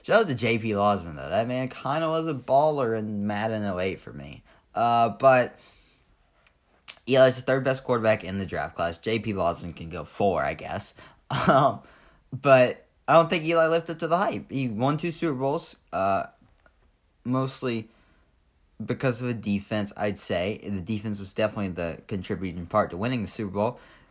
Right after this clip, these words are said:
David Tyree also had a big part in that. Uh, most people wanna forget that David Tyree actually caught a touchdown pass in the Super Bowl and then made the helmet catch in the same Super Bowl. So that was really good for David Tyree. Um, I will say Eli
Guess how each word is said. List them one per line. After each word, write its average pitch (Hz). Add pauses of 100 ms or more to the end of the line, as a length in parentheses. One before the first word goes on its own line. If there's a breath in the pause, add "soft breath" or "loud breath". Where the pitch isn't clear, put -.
David 127
Tyree 120
also 107
had 92
a 90
big -
part 76
in -
that. 104
Uh, 110 (240)
most 131
people 127
wanna 117
forget 123
that 101
David 113
Tyree 110
actually 101
caught -
a 90
touchdown 131
pass 104
in 147
the 165
Super 107
Bowl 98
and 107
then 135
made 92
the 85
helmet 92
catch 101
in 147
the 165
same 165
Super 160
Bowl. 98 (460 loud breath)
So 101
that 107
was 90
really 104
good 82
for -
David 78
Tyree. 90 (360 loud breath)
Um, 131
I 143
will 160
say 156
Eli 135